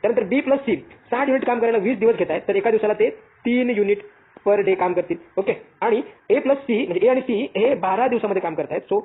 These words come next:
बारी पंचे साठ, म्हणजे एका दिवसाला ते पाच युनिट काम करतील. ओके, इथपर्यंत आपण त्याला सॉल्व्ह केलं. आता आपल्याला काय करायचं आहे, तर ए प्लस बी प्लस सी यांनी मिळून काम केलं, म्हणजेच काय करणार, तर ह्या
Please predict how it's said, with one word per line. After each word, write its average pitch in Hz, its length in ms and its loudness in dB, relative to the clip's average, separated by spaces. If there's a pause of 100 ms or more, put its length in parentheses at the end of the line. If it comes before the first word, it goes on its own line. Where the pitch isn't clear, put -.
(180)
बारी 185 260 0
पंचे 185 360 -2
साठ, 185 140 -2
म्हणजे 175 200 -2
एका 202 120 0
दिवसाला 202 180 2
ते 202 60 0
पाच 208 460 -2
युनिट 190 320 -2
काम 170 180 -4
करतील. 160 240 -6 (220)
ओके, - 400 -4
इथपर्यंत 214 280 -2
आपण 208 120 0
त्याला 208 120 0
सॉल्व्ह 196 160 -2
केलं. 185 120 -2 (220)
आता 190 200 2
आपल्याला 226 240 0
काय 208 100 0
करायचं 170 280 -2
आहे, 180 100 -2
तर 233 200 0 (300)
ए 262 260 4
प्लस 214 420 2
बी 220 300 -4
प्लस 190 240 0
सी 196 240 -4
यांनी 202 200 0
मिळून 202 220 2
काम 160 140 -2
केलं, 143 140 -8
म्हणजेच 185 160 -4
काय 220 120 0
करणार, 202 200 -2
तर 208 40 -2
ह्या 202 180 0